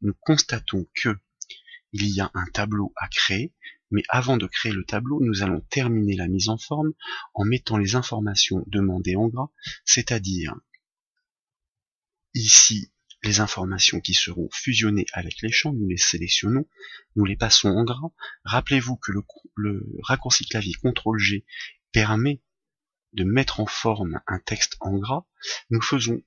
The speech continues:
la même chose avec le texte de conclusion de ce courrier que nous venons aligner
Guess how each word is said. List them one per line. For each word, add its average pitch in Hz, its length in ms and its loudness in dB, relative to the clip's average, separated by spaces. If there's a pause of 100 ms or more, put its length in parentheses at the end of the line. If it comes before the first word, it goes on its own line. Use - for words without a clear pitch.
la 143 140 4
même 131 220 6
chose 110 440 0
avec - 500 -2 (200)
le 135 240 -2
texte - 720 -2 (720)
de 127 140 0
conclusion - 680 -2 (120)
de - 160 -2
ce 110 180 -2
courrier 98 460 -4
que 113 120 -2
nous 107 160 4
venons 113 320 4 (200)
aligner 120 640 0